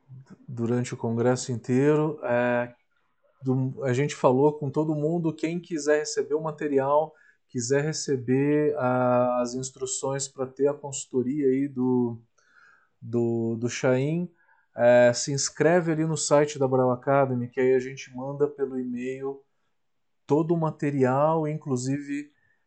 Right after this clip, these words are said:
o descritivo de como falar com o Chaim, como ter essa consultoria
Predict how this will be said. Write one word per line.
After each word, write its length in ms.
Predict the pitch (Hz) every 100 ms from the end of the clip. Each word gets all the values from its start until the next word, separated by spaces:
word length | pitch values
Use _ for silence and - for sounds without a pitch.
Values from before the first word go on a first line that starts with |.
| -
o 100 | 123
descritivo 760 | 123 - 127 117 - 135 139
de 100 | 131
como 300 | 123 135 131
falar 260 | 127 123 123
com 60 | 120
o 40 |
Chaim, 520 | - 117 131 156 147
como 260 | 135 131 127
ter 180 | 127 131
essa 160 | 131
consultoria 680 | - 127 123 - 123 113 120